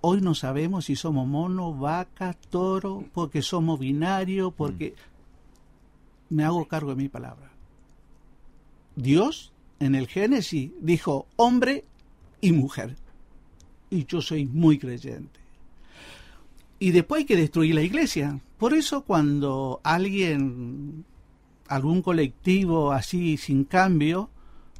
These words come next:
Speaker 1: van y prende fuego la ta-, la, la, la, la puerta de la iglesia. Son gente que están totalmente en contra de la iglesia.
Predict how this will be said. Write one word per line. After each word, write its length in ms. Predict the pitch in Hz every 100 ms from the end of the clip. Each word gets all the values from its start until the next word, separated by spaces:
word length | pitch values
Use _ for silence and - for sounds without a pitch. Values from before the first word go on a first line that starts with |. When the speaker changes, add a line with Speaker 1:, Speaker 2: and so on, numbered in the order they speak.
| -
Speaker 1:
van 220 | 156 226
y 80 | 240
prende 300 | 170 180 160
fuego 340 | - 180 156
la 160 | 135 135 -
ta-, 140 | -
la, 200 | 143 139 -
la, 600 | 143 127 127 135 131 131
la, 1040 | 135 135 - - - - - - - 139 - -
la 180 | 143 135
puerta 340 | 175 156 139
de 100 | 139
la 100 | 127
iglesia. 580 | 151 208 277 - 127 135 - - - - - _ - - - _ _ -
Son 240 | - 196 196
gente 360 | - 226 233 190
que 80 |
están 380 | 160 180 202 220 -
totalmente 760 | 180 170 190 185 202 208 214 185
en 140 | 165
contra 480 | - 277 311 302 170
de 100 | 147
la 60 | 143
iglesia. 520 | 123 131 120 123 120